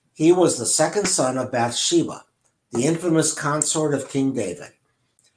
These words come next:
As we recall, after David impregnated Bathsheba and then sent her husband Uriah the Hittite on a suicide mission, the prophet Nathan decreed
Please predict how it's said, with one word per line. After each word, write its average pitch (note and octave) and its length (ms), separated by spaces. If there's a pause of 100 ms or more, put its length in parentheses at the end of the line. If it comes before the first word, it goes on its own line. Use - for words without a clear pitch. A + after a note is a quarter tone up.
(120)
As F#3 280
we A3+ 80
recall, B2+ 480
after A#2 320
David D3+ 320
impregnated B2 760
Bathsheba G2+ 760 (440)
and A#2+ 180
then D#3+ 220
sent D3 360
her A#2 140
husband A#2+ 420
Uriah A#2 520
the A2 60
Hittite A2 500
on G#2+ 160
a G2 60
suicide B2 580
mission, F#2+ 460 (720)
the A#2+ 100
prophet G3 420
Nathan D3+ 380
decreed G2+ 580